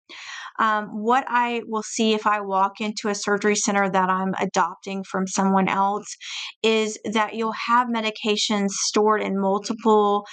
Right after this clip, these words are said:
areas of the center, and some of them are not secured, some of them are not maintained.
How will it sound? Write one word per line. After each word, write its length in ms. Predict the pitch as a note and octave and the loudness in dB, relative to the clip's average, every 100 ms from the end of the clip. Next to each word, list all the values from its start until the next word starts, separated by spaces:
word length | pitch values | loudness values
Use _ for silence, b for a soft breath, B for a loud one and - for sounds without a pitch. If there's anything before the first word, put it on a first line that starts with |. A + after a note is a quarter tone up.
| B B - | B B -2
areas 500 | A3 A3 A3 A3 G#3+ | 2 4 4 2 0
of 240 | - G#3+ G#3 | -2 -4 -4
the 100 | G3+ | -8
center, 640 | - G#3 G3+ G3 G3 G3+ B B - | -4 0 2 4 2 0 B B -4
and 240 | G#3+ G#3+ - - | -2 -2 -4 -10
some 280 | - A3+ G#3+ | -2 -2 0
of 120 | G#3+ | -2
them 180 | G#3+ G3+ | 0 0
are 100 | G3 | 2
not 260 | F#3+ - | 0 -2
secured, 840 | - G3+ - C4 B3+ B3+ B3 A#3+ A#3+ B B B - | -8 -8 -2 2 2 4 4 2 -2 B B B -10
some 260 | - A3 | 0 2
of 140 | G#3 G#3+ | 2 0
them 180 | G#3 | 0
are 160 | G3+ G3 | 2 2
not 240 | F#3+ F#3 | 2 0
maintained. 1000 | G3 G3 G3 - B3 A#3 A3 A3 G#3+ A3 | -2 -6 -6 -2 2 2 2 2 2 2